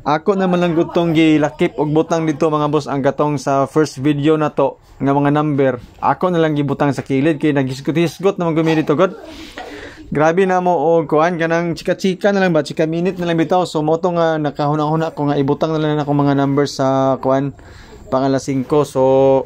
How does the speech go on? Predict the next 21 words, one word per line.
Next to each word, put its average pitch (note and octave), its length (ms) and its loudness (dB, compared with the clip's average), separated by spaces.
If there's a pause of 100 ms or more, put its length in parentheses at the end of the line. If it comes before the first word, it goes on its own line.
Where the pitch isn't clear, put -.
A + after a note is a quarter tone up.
(200)
pasensya D3+ 400 0
gi D3 160 0
kaayo C#3+ 320 4
no D#3 80 2
sa C3+ 240 0
nagtan-aw C3+ 320 2
sa C#3+ 160 -2
tong C#3 80 4
live C#3 160 2
ganina C#3 400 4
nga C3+ 80 6
ni C3 160 4
exit C3 240 -2
diretso. C3+ 480 0
I'm A#2+ 160 -2
so C3 80 -2
sorry C3 320 0
gyud, B2+ 160 -2
pasaylo B2 320 0
ako B2+ 160 -2
ninyo. B2+ 320 2